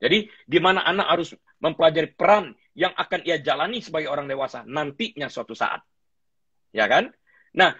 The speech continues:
selama tahap ini, remaja kembali mengevaluasi identitasnya dan mencoba mencari tahu. Tadi kita katakan sense of self-nya ini tadi. Mencoba mencari tahu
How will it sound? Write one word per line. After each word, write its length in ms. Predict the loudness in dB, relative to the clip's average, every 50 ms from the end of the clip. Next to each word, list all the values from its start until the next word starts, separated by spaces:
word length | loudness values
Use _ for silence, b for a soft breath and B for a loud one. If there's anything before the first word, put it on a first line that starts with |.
| _
selama 480 | -8 0 2 4 4 4 2 -2 -6 -4
tahap 240 | 0 0 0 0 -2
ini, 320 | -6 -8 -4 -4 -4 -2
remaja 400 | -4 -6 -8 -6 -4 -4 -4 -4
kembali 560 | -4 -4 -2 -2 -2 -2 -4 -8 -10 -12 -16 _ _ _ _ _
mengevaluasi 1300 | -4 -2 -2 -2 -2 -4 -4 -2 -2 -2 -2 -2 -2 -2 0 0 -2 -2 -4 -6 -8 -6 -6 -6 -8 _ _ _ _ _ _ _ _ _ _ _ _
identitasnya 1120 | -8 -6 -6 -6 -4 -4 -4 -4 -6 -10 -12 -14 -16 -8 _ -2 -2 -2 -4 -4 -2 -2
dan 80 | -2 -2
mencoba 480 | -4 -6 -6 -4 -4 -2 -2 -4 -4 -4 -6
mencari 400 | -8 -2 0 0 0 0 -2 -2
tahu. 320 | -2 -2 -2 -4 -6 -6
Tadi 160 | -4 -2 -2 -2
kita 240 | -2 -4 -4 -4
katakan 240 | -4 -6 -6 -8 -10
sense 320 | -2 0 0 0 0 -4 -8
of 160 | -8 -8 -4
self-nya 400 | -2 -2 -2 -2 -4 -6 -6 -6
ini 160 | -4 -2 2
tadi. 240 | 2 2 2 2 -2 B B B B B B
Mencoba 400 | -2 -2 2 4 6 6 6 6
mencari 320 | 4 2 0 0 0 -2 0
tahu 240 | 0 0 0 0